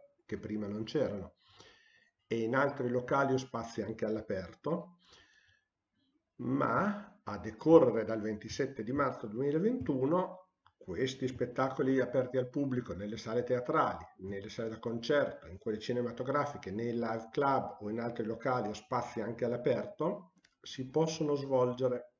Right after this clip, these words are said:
per quello dicevo, una data epocale, anche se esclusivamente composti a sedere preassegnati e distanziati,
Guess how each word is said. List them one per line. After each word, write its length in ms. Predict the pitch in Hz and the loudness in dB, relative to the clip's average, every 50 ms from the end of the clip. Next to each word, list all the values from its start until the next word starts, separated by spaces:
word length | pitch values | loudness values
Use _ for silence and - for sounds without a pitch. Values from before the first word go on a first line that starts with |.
| _ _ | _ _
per 160 | - 104 101 | -10 -10 -6
quello 240 | - - 117 110 110 | -4 -2 -2 -2 -2
dicevo, 380 | 104 107 - - 110 107 104 | -4 -4 -4 -2 -2 -2 -2
una 100 | 104 101 | -4 -4
data 280 | 98 104 110 110 - 104 | -6 -6 -8 -8 -8 -8
epocale, 720 | 95 - 135 131 - 147 120 120 131 143 185 - - - _ _ _ _ _ _ _ _ _ _ _ _ | -8 -6 -8 -8 -4 -4 -4 -2 -2 -2 -2 -4 -6 -10 _ _ _ _ _ _ _ _ _ _ _ _
anche 340 | - 131 135 135 131 - 151 | 0 2 2 2 2 0 -2
se 220 | 139 - 147 113 | -2 0 2 2
esclusivamente 800 | 104 101 - - 127 123 120 135 139 143 151 170 196 196 196 165 | 2 0 -2 -4 -4 -2 -2 0 0 2 4 4 4 4 4 2
composti 540 | - 135 131 131 131 131 160 139 - - 120 | 2 2 2 2 4 4 4 4 4 2 -2
a 40 | 110 | -2
sedere 420 | - - 135 131 170 196 208 190 | -2 -2 0 0 2 2 2 2
preassegnati 920 | - 147 131 127 120 - - - 131 131 131 135 135 139 160 170 - 156 151 | 2 4 4 4 4 2 -2 -2 0 2 2 2 2 0 0 0 0 0 0
e 40 | |
distanziati, 1040 | 123 120 - - - - 113 110 110 - - - 107 95 87 90 92 - - 101 101 | 0 0 -4 -6 -4 -2 -2 -2 -2 -4 -4 -4 -2 -2 -4 -6 -10 -12 -14 -16 -16